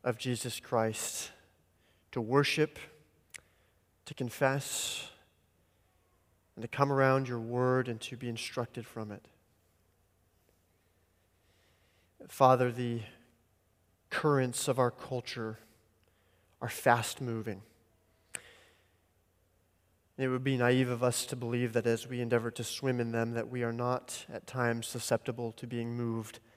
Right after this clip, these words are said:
by them. And so we come this morning to your word to be reoriented, to be transformed, to be renewed, knowing that in coming to it, we will need to be changed.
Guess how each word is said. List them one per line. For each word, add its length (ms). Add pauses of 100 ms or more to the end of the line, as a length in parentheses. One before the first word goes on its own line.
(220)
by 180
them. 360 (920)
And 100
so 80
we 100
come 220
this 240
morning 300
to 180
your 200
word 500
to 100
be 180
reoriented, 960
to 100
be 160
transformed, 880
to 240
be 140
renewed, 680
knowing 360
that 180
in 100
coming 340
to 200
it, 120
we 120
will 160
need 200
to 60
be 120
changed. 580